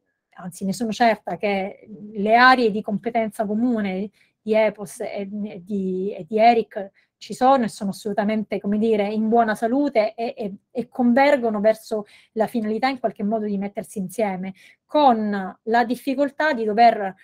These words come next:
e questo è un altro aspetto che se vuoi non è irrilevante, mettere insieme dei, dei sistemi che hanno dei matu-, de-, una maturità differente. Cioè mentre in epos comunque, l-,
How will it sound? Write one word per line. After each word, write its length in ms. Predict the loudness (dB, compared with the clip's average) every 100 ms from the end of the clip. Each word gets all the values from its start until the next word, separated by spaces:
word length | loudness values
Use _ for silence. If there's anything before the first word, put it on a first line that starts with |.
| _
e 120 | -20 _
questo 240 | -4 -4
è 40 | -6
un 60 |
altro 240 | -6 -6 -10
aspetto 440 | -2 -2 -2 -8
che 100 | -8
se 160 | -6 -6
vuoi 600 | 4 6 6 0 -6 -8
non 180 | -6 -2
è 60 |
irrilevante, 840 | 0 0 2 2 0 -2 -6 -8 -10 -12 _ _
mettere 440 | -2 -2 0 -2
insieme 640 | -2 -2 2 4 4 2 -2
dei, 340 | -2 -2 -4 -10 _ _
dei 160 | -2 0
sistemi 460 | 0 0 0 0 0
che 80 |
hanno 180 | 0 0
dei 100 | 0
matu-, 280 | -2 -4 -8
de-, 200 | -8 -10
una 160 | -6 -4
maturità 400 | -4 -4 -2 -2
differente. 960 | -2 -6 -2 0 0 -2 -8 -14 -18 -20 _ _ -6
Cioè 160 | -2
mentre 340 | -2 -2 -6 -4
in 80 |
epos 340 | -2 -2 -8 -10
comunque, 720 | -10 -8 -8 -4 -4 -4 -8 -14
l-, 340 | -14 -14